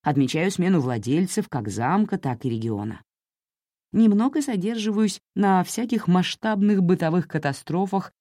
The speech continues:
и ремонтных работах. Об этом замке можно было бы снять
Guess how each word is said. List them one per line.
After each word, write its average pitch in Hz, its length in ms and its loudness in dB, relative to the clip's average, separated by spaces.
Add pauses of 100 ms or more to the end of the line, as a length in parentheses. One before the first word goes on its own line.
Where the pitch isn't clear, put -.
и 185 100 2
ремонтных 143 540 2
работах. - 520 -12 (680)
Об 139 180 0
этом 123 220 -2
замке 165 420 0 (140)
можно 190 320 4
было 185 180 4
бы 185 120 4
снять 202 420 0